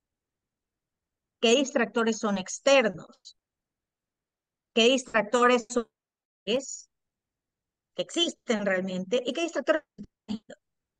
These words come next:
qué distractores son internos y reales? ¿Qué distractores son internos reales? ¿Qué distractores son externos y reales? ¿Qué distractores son externos reales?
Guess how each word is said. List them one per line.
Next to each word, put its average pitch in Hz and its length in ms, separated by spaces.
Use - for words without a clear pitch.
qué 330 120
distractores 302 880
son 294 380
internos 277 340
y 269 120
reales? 220 840
¿Qué 226 100
distractores 226 760
son 233 340
internos 226 640
reales? 196 880
¿Qué 208 120
distractores 214 720
son 220 260
externos 226 540
y 214 80
reales? 214 540
¿Qué - 160
distractores 202 460
son 226 140
externos 240 560
reales? 233 800